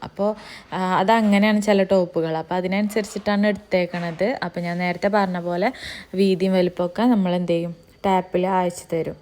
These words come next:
ത്രിബിൾ എക്സ് എൽ ആണ് കരുതിയിട്ട് ആരും വീഡിയോ സ്കിപ്പ് ചെയ്ത് പോകണ്ട.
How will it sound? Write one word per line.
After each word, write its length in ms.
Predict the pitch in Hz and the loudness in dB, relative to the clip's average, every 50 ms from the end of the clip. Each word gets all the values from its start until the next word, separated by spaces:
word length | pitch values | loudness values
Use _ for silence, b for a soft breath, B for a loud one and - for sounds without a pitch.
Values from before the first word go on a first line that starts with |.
| - - | -4 -2
ത്രിബിൾ 240 | 185 185 175 185 | -2 0 0 0
എക്സ് 200 | 185 185 - - | -2 -2 0 2
എൽ 160 | 202 202 208 220 | 2 4 6 6
ആണ് 280 | 220 208 202 196 196 | 6 6 4 2 4
കരുതിയിട്ട് 480 | 220 226 233 226 208 202 208 202 196 208 | 4 4 4 4 4 2 0 2 2 2
ആരും 300 | 202 196 190 180 196 202 | 2 4 4 2 2 2
വീഡിയോ 300 | 202 196 190 180 185 202 | 2 2 2 2 0 -2
സ്കിപ്പ് 340 | 196 - - 196 190 - - | -2 -4 -4 -4 -2 -2 -2
ചെയ്ത് 240 | 180 180 170 175 | -2 0 0 0
പോകണ്ട. 360 | 175 175 175 170 160 160 151 | -2 -2 -4 -6 -8 -8 -6